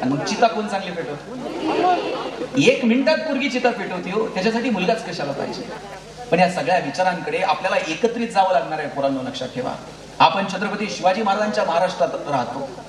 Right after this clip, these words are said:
त्यांची जयंती साजरी करताना किंवा त्यांना अभिवादन करताना आपल्या मानाखाली झुकतात, त्या शर्मेनं झुकू नये याची जबाबदारी आपल्याला बाळगावी लागेल. म्हणून आज या गॅदरिंगच्या निमित्तानं मला आपल्याला सांगायचंय, मोठी स्वप्न बघा, धमाल करा, कॉलेजचे दिवस परत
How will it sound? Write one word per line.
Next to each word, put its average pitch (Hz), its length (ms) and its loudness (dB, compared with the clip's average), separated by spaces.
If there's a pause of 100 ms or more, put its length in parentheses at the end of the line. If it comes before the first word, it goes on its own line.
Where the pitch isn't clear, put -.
(960)
त्यांची 202 240 4
जयंती 208 380 2
साजरी 180 300 4
करताना 170 400 0
किंवा 196 200 -2
त्यांना 170 220 2
अभिवादन 202 500 2
करताना 170 360 0
आपल्या - 380 0
मानाखाली 190 460 0
झुकतात, - 340 0 (540)
त्या 170 120 4
शर्मेनं 240 480 4
झुकू 214 280 0
नये 170 160 -2 (720)
याची 175 200 0
जबाबदारी 156 440 2
आपल्याला 135 300 0
बाळगावी 123 360 -2
लागेल. 127 380 -10 (320)
म्हणून 185 160 6
आज 208 140 6
या 220 60 4
गॅदरिंगच्या 214 420 2
निमित्तानं 220 380 0
मला 214 160 2
आपल्याला 208 260 0
सांगायचंय, 233 380 2
मोठी 180 300 0
स्वप्न 233 320 0
बघा, 226 280 2 (380)
धमाल 226 300 4
करा, - 260 0
कॉलेजचे 214 500 2
दिवस 202 260 -2
परत 196 180 -4